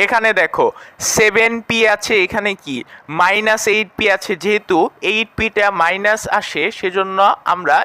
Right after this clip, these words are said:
এটা একটু পরে লেখার চেষ্টা করব। দেখো এখানে কিউ কয়টা আছে, এখানে কি তিনটা কিউ আছে, এখানে কি আবার চারটা কিউ আছে। তাহলে তিন আর চারে কত? সাত। সেভেন কিউ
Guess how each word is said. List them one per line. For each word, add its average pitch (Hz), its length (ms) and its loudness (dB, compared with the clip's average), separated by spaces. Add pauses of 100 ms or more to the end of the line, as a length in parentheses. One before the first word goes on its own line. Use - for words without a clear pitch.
(100)
এটা - 200 -6
একটু - 140 -4 (120)
পরে 196 280 4
লেখার 170 320 -2 (100)
চেষ্টা 185 340 -2
করব। 143 180 0 (120)
দেখো 160 160 0 (100)
এখানে 175 200 -4 (140)
কিউ 220 160 -2 (120)
কয়টা 170 360 0
আছে, - 200 -10 (580)
এখানে 196 320 0
কি 135 100 -6 (420)
তিনটা 226 340 0 (120)
কিউ 220 180 0 (280)
আছে, 214 260 0 (520)
এখানে 220 300 0 (100)
কি 147 80 -4 (100)
আবার 151 180 2 (140)
চারটা 208 420 0
কিউ 214 140 -2 (120)
আছে। 196 200 -2 (140)
তাহলে 185 280 2 (320)
তিন 226 220 0
আর 208 120 0
চারে 196 260 2
কত? 170 140 0 (140)
সাত। 175 220 2 (220)
সেভেন 202 280 2 (120)
কিউ 202 160 2